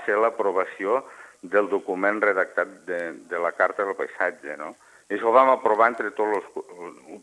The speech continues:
per unanimitat tots els grups. Jo crec que hi ha voluntat, el que passa que han sortit ara uns uns projectes de parcs eòlics que han distorsionat una mica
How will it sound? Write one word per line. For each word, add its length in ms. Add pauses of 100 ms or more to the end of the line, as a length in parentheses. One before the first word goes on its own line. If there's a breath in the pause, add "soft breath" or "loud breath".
per 160
unanimitat 720
tots 240
els 80
grups. 360 (500 soft breath)
Jo 180
crec 200
que 80
hi 40
ha 60
voluntat, 640 (400 loud breath)
el 60
que 80
passa 200
que 140
han 160
sortit 560
ara 300 (440 loud breath)
uns 380 (880 loud breath)
uns 280
projectes 840
de 100
parcs 320
eòlics 560 (380 loud breath)
que 100
han 120
distorsionat 840
una 180
mica 420